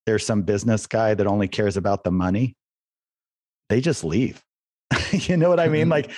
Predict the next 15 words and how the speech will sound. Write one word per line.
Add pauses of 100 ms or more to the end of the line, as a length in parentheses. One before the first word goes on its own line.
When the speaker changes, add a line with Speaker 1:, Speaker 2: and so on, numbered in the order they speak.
(120)
Speaker 1:
they
have
lots
of
options
in
their
life. (840)
The
worst
D
S
Os,
frankly,
today